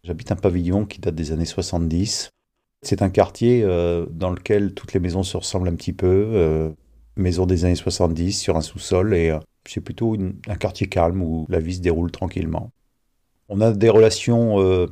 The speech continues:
assez courtoises avec les voisins, et puis, euh, bah, au fil de ces, de cette vingtaine d'années, il y en a qui sont devenus des amis, donc on se fréquente un petit peu. On a l'occasion avec les voisins de faire des fêtes des voisins, donc on se connaît un petit peu, on boit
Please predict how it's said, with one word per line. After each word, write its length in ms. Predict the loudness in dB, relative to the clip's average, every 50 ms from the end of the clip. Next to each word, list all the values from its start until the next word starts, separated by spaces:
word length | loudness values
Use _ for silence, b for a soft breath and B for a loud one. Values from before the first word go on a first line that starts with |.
| -4
assez 220 | -6 -6 -4 -4 -6
courtoises 500 | -6 -8 -10 -6 0 2 2 4 4 4
avec 220 | 2 0 0 -2
les 60 | 0
voisins, 580 | 2 2 2 4 4 4 4 4 2 0 -2 0
et 100 | -2 -2
puis, 320 | -2 -4 -6 -2 0 2
euh, 400 | 4 4 4 4 4 2 2 0 -2
bah, 200 | -4 -4 -2 -2
au 80 | -2
fil 240 | -4 -6 -8 -10 -8
de 80 | -8 -8
ces, 460 | -6 -4 -4 -2 -2 -2 -2 -4 -4
de 100 | -6 -8
cette 200 | -8 -8 -6 -4
vingtaine 280 | -4 -4 -2 -2 -2 0
d'années, 240 | 0 0 0 0
il 60 | 0 0
y 60 | 0
en 80 | -2
a 60 | -2 -4
qui 120 | -6 -10
sont 160 | -14 -8 -6
devenus 280 | -4 -2 -2 -2 -2 0
des 160 | 0 0 2
amis, 340 | 2 2 2 0 -2 -2 -6 b b b b b b b b b b b
donc 140 | -10 -6 -4
on 60 | -4
se 100 | -4 -2
fréquente 340 | -2 0 0 2 0 2 2
un 60 | 0
petit 200 | 0 0 -2 -2
peu. 260 | 0 2 2 2 0 -4 -12 _ _ _ _ _ _ _ _ _ _ -2
On 120 | 2 4
a 20 | 6
l'occasion 380 | 6 6 8 6 6 6 6
avec 160 | 4 2 2 2
les 80 | 2
voisins 320 | 4 4 4 4 2 0 -2
de 40 |
faire 160 | -2 -4 -4 -4
des 120 | -4 -4
fêtes 200 | -6 -6 -6 -2
des 120 | -2 0
voisins, 460 | 2 2 2 2 0 0 0 0 0 -2
donc 240 | -2 -4 -4 -6 -6
on 180 | -6 -6 -6
se 140 | -8 -10 -6
connaît 240 | -4 -2 -2 0 0
un 80 | -2 -2
petit 180 | -4 -6 -6
peu, 180 | -2 0 0 0
on 120 | 0 0
boit 480 | 2 4 4 6 6 4 2 -2 -6